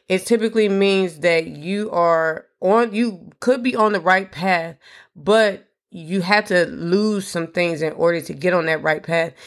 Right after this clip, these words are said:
And unfortunately, with life, um, in order for us to really practice gratitude, or in order for us to really appreciate certain things in our life, we have to know what it's like to lose it. That means that when we lose it, we value it more,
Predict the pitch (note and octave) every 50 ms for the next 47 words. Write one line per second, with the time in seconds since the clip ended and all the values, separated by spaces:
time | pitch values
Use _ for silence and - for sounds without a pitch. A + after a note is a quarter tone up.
0 | - - _ - F3 E3+ E3+ E3 E3 - G#3+ A3 A#3+ A#3+ - G3+ G3 F#3 F#3 F3+
1 | F3 F3 E3+ E3 D#3+ D3+ D#3+ D#3 D3+ G#3 F3+ D#3 E3+ F3+ F3+ E3+ D#3+ D#3+ C#3 -
2 | _ - - - - - _ _ - E3 D#3+ D#3 D3+ D3+ D3+ E3+ - - - F3
3 | - - F#3 G3 G3+ G3+ G3+ - F3 - F3+ F3+ F3+ - - - G3+ F#3+ F3+ F3
4 | E3+ E3 D#3 - - - _ - E3 F#3+ G#3 G#3 G3 G3+ - G3+ - E3+ F3 D#3+
5 | - F3 F3 F3 E3+ E3 - - F#3 F3 E3+ E3 - D#3+ E3 E3 D#3+ E3 - -
6 | - F#3 F#3+ G3+ G3 - - F#3 F3+ F3 - F3+ D#3+ E3 F3+ F3+ F3 D#3+ D#3 -
7 | - G3+ F#3+ - - F#3+ F3 F3 - - F#3+ F#3+ F3 E3+ - E3+ E3+ E3+ D#3+ E3+
8 | E3 D#3+ D#3+ D#3+ E3+ E3 E3 E3 - - - - - - G3 F#3+ G#3 G#3 G3+ F3
9 | E3+ E3+ F3 F3+ E3 E3+ E3 - - - F3 E3+ E3 - D#3+ D3+ D#3 D#3+ F#3 A3
10 | A#3 G3+ - D#3 D#3+ F3 - _ _ _ - - - _ - G3 G3+ G#3 G#3 G#3+
11 | A3 A3 G#3 F#3+ - G3 F#3 F#3 F3+ D#3+ E3+ F3+ F3 F#3+ F#3 E3+ E3 G3 A#3 A#3+
12 | G#3+ G#3 F#3 E3 F3 F3 D3 C#3+ E3+ F3 F#3+ G#3 G3+ F#3+ D#3 D#3 D#3+ E3 F3 E3
13 | D3+ C#3+ D#3